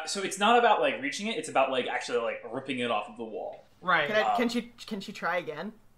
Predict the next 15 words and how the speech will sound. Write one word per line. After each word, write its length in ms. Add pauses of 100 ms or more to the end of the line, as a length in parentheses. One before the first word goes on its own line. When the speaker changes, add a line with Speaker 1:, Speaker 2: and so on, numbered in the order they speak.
(160)
Speaker 3:
<laughs> 80 (1040)
Speaker 1:
Uh, 720 (1120)
yeah, 240
you 60
can 100
try 100
Speaker 3:
She's 60
Speaker 1:
again, 140
Speaker 3:
not 100
Speaker 1:
Reagan. 160
Speaker 3:
going 160
Speaker 2:
Oh, 100
Speaker 3:
anywhere. 200
Speaker 2:
I 120
actually, 320